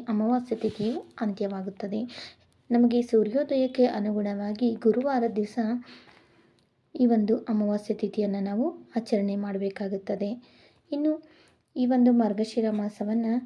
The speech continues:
ದೇವರ ಮಾಸ ಅಂತ ಕರೀತಾರೆ ಸ್ನೇಹಿತರೆ. ಇನ್ನು ಸರಳವಾಗಿ ನಾವು ಅಮಾವಾಸ್ಯೆ ಪೂಜೆಯನ್ನು ಆ ದಿನ ಮಾಡಬೇಕಾಗುತ್ತೆ. ಆದರೆ ಗುರುವಾರ ಅಮಾವಾಸ್ಯೆ ಇರೋದ್ರಿಂದ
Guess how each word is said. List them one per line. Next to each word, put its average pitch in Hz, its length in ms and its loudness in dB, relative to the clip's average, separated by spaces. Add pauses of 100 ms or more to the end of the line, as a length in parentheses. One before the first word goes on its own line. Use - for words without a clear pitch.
(380)
ದೇವರ 240 340 6
ಮಾಸ 202 320 -4 (280)
ಅಂತ 202 200 -6 (600)
ಕರೀತಾರೆ 208 460 2
ಸ್ನೇಹಿತರೆ. 202 460 -4 (200)
ಇನ್ನು 254 180 4 (520)
ಸರಳವಾಗಿ 254 680 4
ನಾವು 220 280 2
ಅಮಾವಾಸ್ಯೆ 208 520 -2
ಪೂಜೆಯನ್ನು 208 540 0 (160)
ಆ 240 140 0
ದಿನ 208 240 0
ಮಾಡಬೇಕಾಗುತ್ತೆ. 196 800 -2 (140)
ಆದರೆ 247 280 0 (460)
ಗುರುವಾರ 277 420 4 (220)
ಅಮಾವಾಸ್ಯೆ 220 520 0
ಇರೋದ್ರಿಂದ 202 420 -2